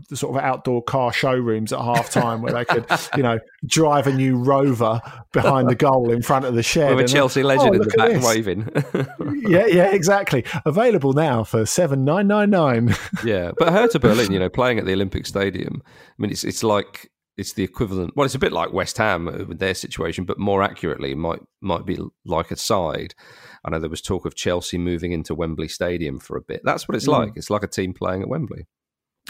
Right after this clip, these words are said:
Speaker 1: Yeah, it, it is. It is a little bit. Of course, there's a greater attachment 'cause they've been there for a,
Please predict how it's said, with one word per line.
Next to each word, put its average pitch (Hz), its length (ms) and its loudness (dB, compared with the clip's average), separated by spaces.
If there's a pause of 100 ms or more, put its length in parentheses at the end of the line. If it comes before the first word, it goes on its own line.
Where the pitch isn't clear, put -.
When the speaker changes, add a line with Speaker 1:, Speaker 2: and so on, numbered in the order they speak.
(280)
Speaker 1:
Yeah, 165 240 2
it, 147 200 2
it 170 220 0
is. 160 160 0
It 156 240 -2
is 160 140 0
a - 20 2
little 151 240 2
bit. 110 180 0
Of - 120 -6
course, 160 240 0
there's 131 360 0
a 139 120 -6
greater 127 360 -2
attachment 139 520 -4
'cause 120 160 -4
they've 113 120 -2
been 117 180 0
there 110 140 0
for 113 220 -2
a, 104 380 -2